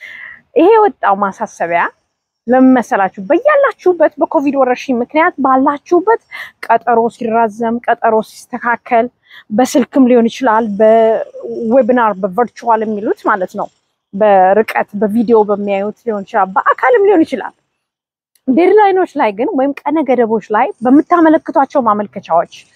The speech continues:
በምታስገቧቸው ሰነዶች፣ በምት-፣ በምት-፣ በምትሰጡት ቃል እና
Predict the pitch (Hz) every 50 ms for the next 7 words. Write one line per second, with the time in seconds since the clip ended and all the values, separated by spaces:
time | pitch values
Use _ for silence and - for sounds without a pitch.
0 | _ - - - - _ - 294 440 440 466 - - 403 359 - - - 277 240
1 | 226 269 285 254 - - 302 269 - - 233 214 202 190 170 202 196 185 _ -
2 | - - - _ _ _ _ _ _ _ _ _ _ _ _ _ - 220 214 330
3 | 415 480 523 508 - _ - 415 427 392 370 339 269 254 220 240 247 254 277 -
4 | _ _ - 285 277 262 240 220 208 214 214 214 240 247 269 - - 294 - -
5 | 240 - _ - - - _ - 214 202 190 190 196 196 196 208